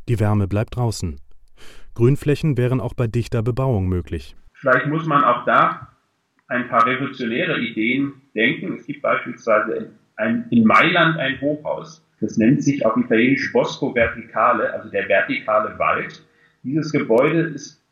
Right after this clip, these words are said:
Speaker 2: über seine ganze Höhe hinweg sind alle Fassaden und die Dachfläche sind begrünt. Das heißt, man hat auf allen Balkonen auch Pflanztrichter hingebaut, dass selbst kleine Bäume wachsen können.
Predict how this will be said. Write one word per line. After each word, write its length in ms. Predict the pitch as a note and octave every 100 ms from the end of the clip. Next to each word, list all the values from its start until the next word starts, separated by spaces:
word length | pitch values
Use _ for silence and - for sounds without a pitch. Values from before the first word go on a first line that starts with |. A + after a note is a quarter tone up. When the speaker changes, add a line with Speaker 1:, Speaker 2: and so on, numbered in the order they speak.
| _
Speaker 2:
über 200 | E3 E3
seine 220 | D3 C#3
ganze 380 | C3+ C3+ - D3
Höhe 240 | E3 E3+
hinweg 380 | D#3 D3 D#3+ D3
sind 280 | - - -
alle 240 | B2+ - -
Fassaden 680 | - - - E2+ - F3 - _ _ _ A2+
und 160 | C3+ C#3
die 100 | C3
Dachfläche 540 | A#2+ B2+ - C#3 C#3
sind 220 | B2+ C3+ -
begrünt. 580 | A#2+ B2 D#3 A2 F#2
Das 160 | G2 -
heißt, 200 | A#2+ -
man 120 | A2
hat 180 | C3 B2+
auf 200 | - -
allen 280 | B2 F3+ D#3
Balkonen 840 | C#3+ C3+ - C#3 E3+ G#3+ G#3 - _ _ _ -
auch 400 | B2+ B2+ - -
Pflanztrichter 760 | C3 - - - A2+ - A2+
hingebaut, 540 | C3 D#3+ D#3 C#3+ D3 C#3+
dass 140 | A#2
selbst 280 | B2 B2 -
kleine 300 | A#2+ A#2 B2
Bäume 380 | - A#2 E3 -
wachsen 380 | G2 - C#3 -
können. 260 | C#3 -